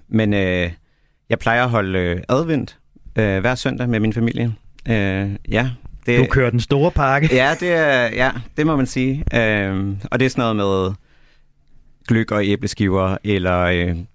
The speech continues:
Speaker 1: lave konfekt, eller bage småkager, og nogle gange også bare spise middag sammen. Øhm, ja.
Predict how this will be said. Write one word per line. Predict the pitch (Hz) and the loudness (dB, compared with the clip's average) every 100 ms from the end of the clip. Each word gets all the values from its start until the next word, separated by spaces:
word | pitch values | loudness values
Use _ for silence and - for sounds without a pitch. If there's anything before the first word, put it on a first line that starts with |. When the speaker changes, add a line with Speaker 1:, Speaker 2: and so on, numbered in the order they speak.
| - | -4
Speaker 1:
lave | 104 98 | -2 0
konfekt, | - - 98 - - - - | -2 -2 -4 -6 -10 -12 -8
eller | 110 90 90 | -4 -2 -2
bage | - 92 87 | -2 -2 -2
småkager, | - 90 - 95 87 | -2 -4 -4 -4 -2
og | 90 - | -2 -2
nogle | 101 90 | -2 -2
gange | 87 | -4
også | 87 - | -6 -6
bare | - | -8
spise | - 98 92 | -8 -4 -4
middag | 90 98 | -2 -4
sammen. | 101 98 92 - - | -4 -4 -8 -12 -6
Øhm, | 110 95 - - 101 _ _ _ _ - - | -4 -2 -4 -10 -16 _ _ _ _ -12 -4
ja. | 95 | -4